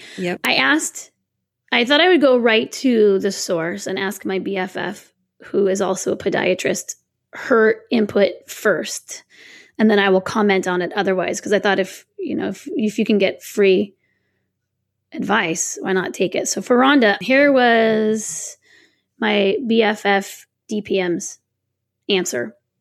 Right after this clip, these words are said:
Speaker 2: "If we knew all the reasons why this happened, I believe we would have cured the problem by now." Cured is in quotes. Uh, "the big culprits are shearing forces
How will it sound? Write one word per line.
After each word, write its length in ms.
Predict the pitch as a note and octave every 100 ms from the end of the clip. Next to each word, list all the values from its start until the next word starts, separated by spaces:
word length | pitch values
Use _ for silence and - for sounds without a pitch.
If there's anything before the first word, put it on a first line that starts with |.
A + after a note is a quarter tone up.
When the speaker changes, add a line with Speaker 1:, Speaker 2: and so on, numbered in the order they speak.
| -
Speaker 2:
"If 140 | B3
we 80 | D4
knew 120 | D#4+
all 160 | D#4+ F4+
the 100 | F#4
reasons 360 | D#4 C#4+ C4
why 280 | G3 G3+ A#3
this 160 | C#4 C#4+
happened, 300 | A3+ A3 G#3
I 40 |
believe 260 | G3+ G3+ G#3
we 60 | G3
would 160 | G3
have 180 | F3+ -
cured 460 | - - A3+ A3 F#3+
the 80 |
problem 340 | F#3 C4 B3+ B3+
by 140 | B3
now." 360 | A#3+ A3+ A3 G#3
Cured 420 | - G3 F3 -
is 100 | F#3
in 280 | E3+ E3 - _
quotes. 520 | - - - - - - _ _ G3+
Uh, 220 | F#3+ F3+
"the 120 | G3+
big 200 | A3 C4+
culprits 400 | - A#3+ B3+ A3+
are 160 | G3+ F#3+
shearing 600 | - - C4+ D#4 E4+ E4+
forces 880 | - E4+ F4+ - F4+ F#4 F#4+ -